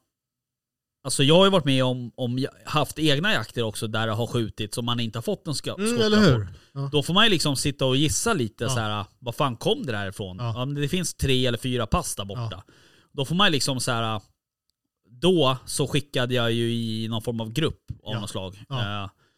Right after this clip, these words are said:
Speaker 1: om det var WhatsApp
Speaker 2: Är
Speaker 1: eller
Speaker 2: alla
Speaker 1: om
Speaker 2: okej,
Speaker 1: det var,
Speaker 2: liksom?
Speaker 1: ja, eller så
Speaker 2: Ja.
Speaker 1: här, "Vem var det som sköt?"
Speaker 2: Ja.
Speaker 1: Är det något,
Speaker 2: Ja.
Speaker 1: är det något som någon liksom inte vill ta över
Speaker 2: Ja.
Speaker 1: radion,
Speaker 2: Ja.
Speaker 1: så ring mig.
Speaker 2: Ja.
Speaker 1: Och då kommer det ett samtal.
Speaker 2: Ja.
Speaker 1: Så här, "Ja,
Speaker 2: Ja, men
Speaker 1: jag råkar
Speaker 2: schysst.
Speaker 1: skjuta,
Speaker 2: Ja.
Speaker 1: jag råkar skjuta."
Speaker 2: Fine. Ja.
Speaker 1: Men, eh,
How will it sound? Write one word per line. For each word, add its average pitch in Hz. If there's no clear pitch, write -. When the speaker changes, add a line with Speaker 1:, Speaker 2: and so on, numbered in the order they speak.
Speaker 1:
om 120
det 113
var 110
WhatsApp 110
Speaker 2:
Är 151
Speaker 1:
eller 151
Speaker 2:
alla 139
Speaker 1:
om 135
Speaker 2:
okej, 156
Speaker 1:
det 143
var, 107
Speaker 2:
liksom? 110
Speaker 1:
ja, 131
eller 123
så 131
Speaker 2:
Ja. 120
Speaker 1:
här, 107
"Vem 135
var 131
det 120
som 120
sköt?" 120
Speaker 2:
Ja. 135
Speaker 1:
Är 147
det 143
något, 170
Speaker 2:
Ja. 175
Speaker 1:
är 165
det 160
något 160
som 143
någon 135
liksom 127
inte 123
vill 120
ta 131
över 120
Speaker 2:
Ja. 147
Speaker 1:
radion, 139
Speaker 2:
Ja. 123
Speaker 1:
så 123
ring 123
mig. 87
Speaker 2:
Ja. 131
Speaker 1:
Och 147
då 170
kommer 165
det 139
ett -
samtal. 95
Speaker 2:
Ja. 135
Speaker 1:
Så 110
här, 90
"Ja, 85
Speaker 2:
Ja, 143
men 139
Speaker 1:
jag 143
råkar 147
Speaker 2:
schysst. -
Speaker 1:
skjuta, 120
Speaker 2:
Ja. 107
Speaker 1:
jag 120
råkar 113
skjuta." 131
Speaker 2:
Fine. 110
Ja. 127
Speaker 1:
Men, 143
eh, 131